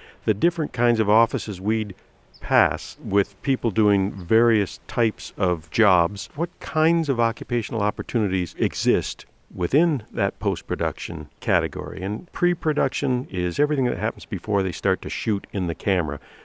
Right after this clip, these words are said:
the script, the, any sort of casting, any sort of writing, uh, location scouting, anything like that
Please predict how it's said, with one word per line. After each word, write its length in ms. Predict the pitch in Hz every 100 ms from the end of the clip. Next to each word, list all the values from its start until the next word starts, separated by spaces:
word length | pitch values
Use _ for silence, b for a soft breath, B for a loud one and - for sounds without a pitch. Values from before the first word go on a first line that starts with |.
| B
the 140 | 90
script, 580 | - - 131 120 113 - -
the, 320 | 90 82 82
any 180 | 92 90
sort 240 | 82 92 80
of 140 | -
casting, 720 | - 127 104 - 107 98 95 B B B
any 140 | 85 73
sort 200 | 92 85
of 140 | 78
writing, 640 | 87 101 104 101 101 98 b b b _
uh, 220 | 82 73
location 720 | 80 82 - 120 104 - 95
scouting, 520 | - - 110 98 104
anything 480 | 160 135 143 135 123
like 280 | 113 98 -
that 280 | 92 87